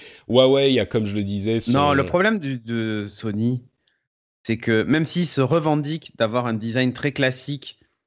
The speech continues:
Speaker 2: euh, sans notch, sans machin et tout ça, euh, on se concentre sur, en fait, le problème, c'est que ils font téléphone, j'allais dire de l'année dernière, mais c'est un peu ça en termes de look.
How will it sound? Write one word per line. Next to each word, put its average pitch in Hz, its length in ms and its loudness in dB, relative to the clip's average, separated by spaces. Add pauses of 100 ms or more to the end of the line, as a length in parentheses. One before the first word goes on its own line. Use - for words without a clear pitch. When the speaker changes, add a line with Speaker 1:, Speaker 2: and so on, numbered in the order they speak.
(160)
Speaker 2:
euh, 104 60 -2
sans 127 300 0
notch, 131 640 2
sans 117 240 -4
machin 113 380 -4
et 117 60 -2
tout 117 120 -12
ça, 120 460 2
euh, 98 120 0 (380)
on - 40 -12
se - 120 -2
concentre 127 400 0
sur, 117 260 -2
en 117 60 2
fait, 185 120 0
le 165 100 0
problème, 156 200 0
c'est 139 120 -4
que 110 280 -2 (460)
ils 104 60 -12
font 127 160 0
téléphone, 151 680 0
j'allais 117 220 0
dire 127 160 -2
de 117 100 -2
l'année 117 240 2
dernière, 123 380 0
mais 113 100 -2
c'est 107 140 -4
un 104 40 -2
peu 120 120 -8
ça 123 160 -2
en 101 80 -6
termes 98 200 -2
de 101 80 0
look. 123 320 0